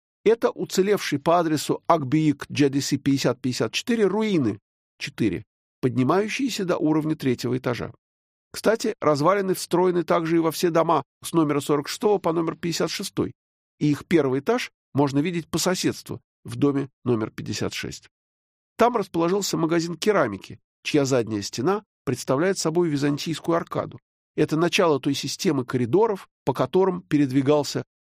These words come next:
по дворцу император. Лестница здесь и сейчас сохранилась,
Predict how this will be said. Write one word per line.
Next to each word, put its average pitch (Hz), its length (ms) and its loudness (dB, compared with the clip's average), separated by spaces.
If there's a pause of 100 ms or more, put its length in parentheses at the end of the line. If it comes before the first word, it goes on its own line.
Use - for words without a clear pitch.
(120)
по 127 80 2
дворцу 117 540 -2
император. 110 600 -4 (840)
Лестница 160 500 0
здесь 151 320 -2
и 190 40 -2
сейчас 247 420 0
сохранилась, 131 600 -2